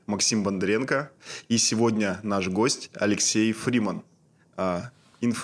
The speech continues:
Speaker 2: привет.
Speaker 1: инфобизнесмен, предприниматель,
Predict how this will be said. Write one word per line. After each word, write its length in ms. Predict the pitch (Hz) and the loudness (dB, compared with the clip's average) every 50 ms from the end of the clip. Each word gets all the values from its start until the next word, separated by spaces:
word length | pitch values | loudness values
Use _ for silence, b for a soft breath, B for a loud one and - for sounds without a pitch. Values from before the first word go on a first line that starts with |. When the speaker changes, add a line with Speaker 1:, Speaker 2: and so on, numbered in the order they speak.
| 110 98 95 92 92 - - - 139 131 | 0 0 0 0 -4 -8 -2 -2 0 2
Speaker 2:
привет. 240 | 123 - 131 135 147 | 2 2 4 4 4
Speaker 1:
инфобизнесмен, 360 | - - 117 107 110 117 139 139 - - - - - _ _ _ _ _ _ _ - _ _ - | 2 2 0 0 0 -2 -2 -6 -10 -16 -20 -20 -20 _ _ _ _ _ _ _ -20 _ _ -6
предприниматель, 920 | - 113 98 - 117 107 104 101 104 107 113 120 - 135 127 127 127 | -6 -6 -2 0 0 0 2 2 0 0 0 0 0 0 0 -2 -4